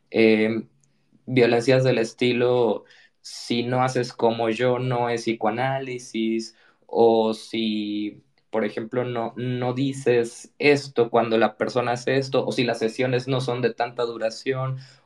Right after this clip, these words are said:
o si no se analiza uno, dos, tres o cuatro veces por semana, no es psicoanálisis. Eso ya va un poquito más encaminado a, a, a la violencia institucional.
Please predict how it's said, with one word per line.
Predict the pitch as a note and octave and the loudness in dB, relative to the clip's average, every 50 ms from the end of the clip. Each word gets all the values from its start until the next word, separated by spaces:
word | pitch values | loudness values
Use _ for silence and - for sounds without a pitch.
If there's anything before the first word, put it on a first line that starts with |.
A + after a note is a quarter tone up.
| _ | _
o | - - A#2+ A#2 A#2 | 2 4 4 4 4
si | A2+ - - - A#2 A2+ A2+ A2+ | 2 -4 -8 -6 -4 -4 -4 -4
no | B2 B2 B2 | -4 -6 -6
se | A#2+ - - A#2 | -6 -6 -6 -4
analiza | B2 B2 B2 A#2+ B2+ B2 A#2+ A#2+ - B2 A#2+ | -4 -2 -2 -2 -4 -4 -4 -4 -2 -2 0
uno, | B2 A#2+ B2 A#2 A#2 A#2 | -2 -2 -4 -4 -4 -2
dos, | B2 B2 B2+ B2 B2 B2 B2 - | 0 0 0 0 0 -4 -6 -6
tres | - A#2 B2 A#2+ A#2 A#2 | -4 -2 -2 -2 -2 -4
o | A2+ - | -6 -4
cuatro | - A#2+ A2+ - - B2 | -2 -4 -2 -2 -2 0
veces | A#2+ A#2+ A#2 A#2 A#2 A#2 | 0 0 0 -4 -6 -8
por | _ - A2+ A2+ | _ -10 -10 -10
semana, | - A2+ A2+ A#2+ A#2+ A#2+ | -8 -8 -6 -6 -6 -6
no | A#2+ B2 B2 B2 B2 B2+ | -8 -10 -8 -8 -8 -8
es | B2 - - | -10 -10 -10
psicoanálisis. | - B2+ A#2 - A#2+ B2 B2 B2+ C3 B2+ B2 A#2+ A2+ - A#2+ A#2 - - - - - _ _ - | -10 -10 -8 -6 -6 -6 -4 -4 -6 -6 -6 -10 -12 -14 -14 -14 -14 -18 -20 -20 -20 _ _ 0
Eso | - C3 C3 C#3+ C3+ | 0 2 2 2 2
ya | C3+ C3 B2+ B2+ - _ _ _ _ _ _ _ _ - | 4 4 2 2 0 _ _ _ _ _ _ _ _ -16
va | B2 B2+ B2 B2+ B2+ B2+ | -6 0 2 4 4 2
un | B2 C3 | 0 -4
poquito | - C3 B2+ C3 - C#3+ | -4 -4 -4 -4 -4 -4
más | B2+ B2 - | -4 -2 -2
encaminado | C3 B2+ C3 B2+ A#2+ A2+ A#2 A2 A2 A2 A2 A2+ A#2+ B2 A#2+ | -4 -4 -4 -2 -2 -4 -2 -2 -2 -2 -2 -2 0 0 0
a, | A2 G#2+ G#2+ G#2+ - - _ - - _ _ _ _ _ | 0 0 -2 -4 -12 -20 _ -20 -20 _ _ _ _ _
a, | - A2+ | -4 -4
a | G#2 - A2 A2 | 0 2 4 4
la | G#2+ G#2+ | 4 2
violencia | A2+ A2 A2 A#2 A#2+ A#2 - C3 | 0 0 -2 -2 -4 -6 -8 -10
institucional. | B2 B2+ - A2 - A2 G#2+ - A2+ A2+ C#3+ E3 D#3+ C#3 | -10 -10 -10 -8 -8 -8 -6 -6 -4 -2 -2 -2 -4 -4